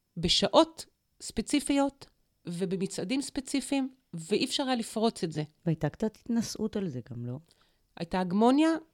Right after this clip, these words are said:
Speaker 1: שאחר כך, אה, נ-, הי-,
Speaker 2: כן.
Speaker 1: הייתה מי שבאה ל-, אה, אה, אה, לשבור אותה, אה, ד-, ב-,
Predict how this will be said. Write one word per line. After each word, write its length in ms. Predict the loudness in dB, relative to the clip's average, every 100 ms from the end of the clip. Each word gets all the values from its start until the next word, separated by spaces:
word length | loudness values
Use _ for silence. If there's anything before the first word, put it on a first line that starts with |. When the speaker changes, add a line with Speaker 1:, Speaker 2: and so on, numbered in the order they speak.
| _ -10
Speaker 1:
שאחר 380 | -4 -4 -2
כך, 280 | -4 -6 -2
אה, 260 | 0 0 -2 -6
נ-, 240 | 0 0
הי-, 540 | 0 -4 -18 -8 -6
Speaker 2:
כן. 60 | -4
Speaker 1:
הייתה 280 | 0 4 4
מי 120 | 6
שבאה 360 | 2 4 4 4
ל-, 40 |
אה, 60 | 2 0
אה, 640 | -2 -2 -4 -6 -6 -8 -10 -12
אה, 40 | -10 -10 -8 -2
לשבור 340 | 2 6 8 8
אותה, 220 | 4 0 -2 -6
אה, 80 | -4 0
ד-, 60 | 0
ב-, 80 | -2